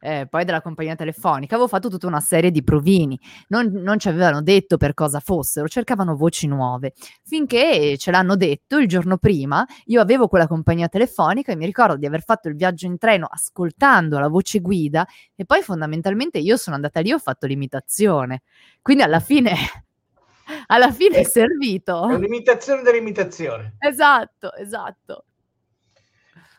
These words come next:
Speaker 2: Senti, volendo scherzare, no? Eh, mi verrebbe da, da chiederti se sei parente del,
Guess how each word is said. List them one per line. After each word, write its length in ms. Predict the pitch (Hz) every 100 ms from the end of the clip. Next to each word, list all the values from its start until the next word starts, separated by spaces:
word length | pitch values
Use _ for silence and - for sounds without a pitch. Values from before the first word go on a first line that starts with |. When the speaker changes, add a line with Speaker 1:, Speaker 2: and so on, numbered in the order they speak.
| _ _ _ _ _
Speaker 2:
Senti, 800 | - - 135 127 117 _ 117 120 -
volendo 680 | 135 139 185 220 233 196 165 135
scherzare, 1120 | - 147 113 - 101 90 - 104 107 104 - _
no? 360 | 120 123 104 _ _ _ _ _ _ _ _ _
Eh, 580 | 139 143 139 135 151 160
mi 160 | 170 208
verrebbe 360 | 226 202 175
da, 380 | 165 165 156 139
da 200 | 139 160
chiederti 600 | - 139 123 120 123 -
se 140 | - 139
sei 280 | - 139
parente 600 | - 156 143 117 120 127
del, 440 | 123 120 113 113